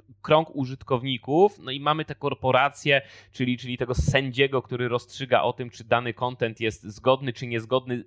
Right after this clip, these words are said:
z jakimś, z jakąś jego wizją prowadzenia tego portalu, tak celowo określam ten regulamin. Natomiast tradycyjnie, no, za, zagwarantowanie nam, y, możliwości dochodzenia naszych praw, tak,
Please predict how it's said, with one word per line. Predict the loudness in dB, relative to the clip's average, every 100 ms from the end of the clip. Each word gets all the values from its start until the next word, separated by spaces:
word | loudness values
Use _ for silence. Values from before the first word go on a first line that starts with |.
| -12
z | -10 0
jakimś, | 2 2 -4 -14 -14 -14 -16 -10
z | -2
jakąś | 0 0
jego | -2 0 -2
wizją | 0 0 2 2
prowadzenia | 2 2 2 2 -4
tego | -6 -8 -2
portalu, | 0 2 0 0 -4
tak | -12
celowo | -6 -2 0 0 -2 -8 -6
określam | -4 -2 -2 -2 -6
ten | -4 -4 0
regulamin. | 0 0 2 2 2 -6 -12 -18 -20 -20 -12
Natomiast | -4 -2 0 2 2 0 -2 -6 -4
tradycyjnie, | 0 0 0 -2 -2 0 -2 0
no, | 0
za, | 2 2 2 -2 -8 -16 -2
zagwarantowanie | 0 2 2 0 -2 2 2 2 -4
nam, | -4 -4 -10
y, | -8 -8 -6
możliwości | -2 4 4 2 -2 4 4 4 -4
dochodzenia | -4 -2 -4 -2 -2
naszych | -4 -6 -10
praw, | 0 2 2 -2 -10 -10
tak, | -8 -8